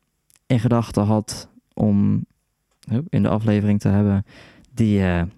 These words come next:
ik weet niet, ja, dat, dat werd het uiteindelijk toch niet echt. Dus, eh, ja, lekker in mijn eentje. Eh, het schiet niet op dat ik me kloot voel. <laughs> Maar dat maakt niet uit. Want we gaan gewoon lekker lullen. En dan hebben jullie morgen om vijf uur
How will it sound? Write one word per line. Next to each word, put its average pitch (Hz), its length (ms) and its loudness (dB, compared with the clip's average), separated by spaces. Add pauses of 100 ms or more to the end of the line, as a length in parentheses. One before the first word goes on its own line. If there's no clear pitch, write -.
ik - 160 -4
weet 98 140 2
niet, 92 180 -2 (100)
ja, 95 240 2
dat, 90 120 -4
dat 98 160 -2
werd 104 140 0
het 110 100 -2
uiteindelijk 101 420 0
toch 107 160 -2
niet 104 200 0
echt. - 360 -2 (960)
Dus, 202 320 2
eh, 113 300 2 (160)
ja, 151 280 2
lekker 120 260 0
in 113 80 4
mijn 85 120 2
eentje. 156 400 2 (600)
Eh, 110 200 0
het 101 120 0
schiet 113 200 -2
niet 110 100 2
op 139 140 -2
dat - 120 0
ik 113 60 0
me 117 60 0
kloot 120 240 0
voel. 156 200 0
<laughs> - 40 4 (920)
Maar 92 360 0 (120)
dat 101 160 -2
maakt 92 160 2
niet 90 100 2
uit. - 360 -4 (640)
Want - 340 -6 (220)
we - 120 -14
gaan 123 100 2
gewoon 143 140 2
lekker 156 200 2
lullen. 139 300 2 (540)
En 120 200 2
dan 117 180 4
hebben 110 220 2
jullie 107 520 2
morgen 113 560 2
om 101 180 0
vijf 110 320 0
uur 101 260 2